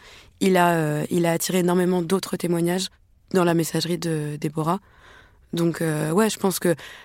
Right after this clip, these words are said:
voilà, ça a été aussi une manière pour elle de se décharger, comme elle l'a fait sur d'autres sujets, quand, euh, elle écrit énormément, et je pense que les réseaux sociaux,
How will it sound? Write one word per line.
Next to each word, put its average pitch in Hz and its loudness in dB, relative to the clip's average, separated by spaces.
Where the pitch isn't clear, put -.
voilà, 190 4
ça 175 2
a - 6
été 165 0
aussi 180 2
une 208 6
manière 190 4
pour 190 0
elle 196 4
de 170 0
se 156 -4
décharger, 180 4
comme 190 4
elle 180 4
l'a 175 4
fait 196 0
sur 175 -2
d'autres 185 0
sujets, 185 0
quand, 180 4
euh, 156 -2
elle 180 6
écrit 180 2
énormément, 175 6
et 214 4
je - -4
pense 190 -2
que 185 -2
les 165 2
réseaux 165 0
sociaux, 175 -2